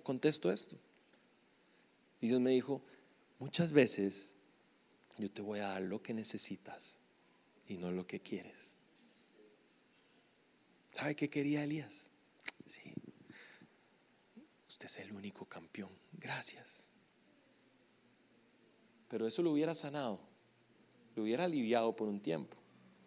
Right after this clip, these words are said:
¿Sabe qué le dijo Dios? "Venga, le voy a quitar el peso que usted tiene encima,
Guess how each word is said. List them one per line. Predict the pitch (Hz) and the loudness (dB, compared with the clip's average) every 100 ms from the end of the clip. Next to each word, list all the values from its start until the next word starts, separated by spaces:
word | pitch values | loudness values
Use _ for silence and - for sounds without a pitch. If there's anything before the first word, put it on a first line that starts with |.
| - - - - - - - - - | -20 -20 -20 -20 -20 -20 -20 -20 -8
¿Sabe | 127 143 | -4 -2
qué | - | 2
le | 147 | 4
dijo | 147 147 | 4 2
Dios? | 139 160 170 - - - - - - | 0 -2 -4 -8 -12 -20 -20 -20 -10
"Venga, | 117 98 90 | -4 -2 0
le | 92 | 2
voy | 101 | 2
a | 113 | 0
quitar | - 117 113 | -4 -4 -4
el | 110 | -4
peso | - 156 165 190 170 - - - - - - - - - - - | 2 2 4 0 -4 -12 -20 -20 -20 -20 -20 -20 -20 -20 -20 -10
que | 95 | -8
usted | - 90 | -6 -6
tiene | 104 98 101 | -4 -4 -4
encima, | 90 - 101 82 76 | -2 -2 -2 -6 -12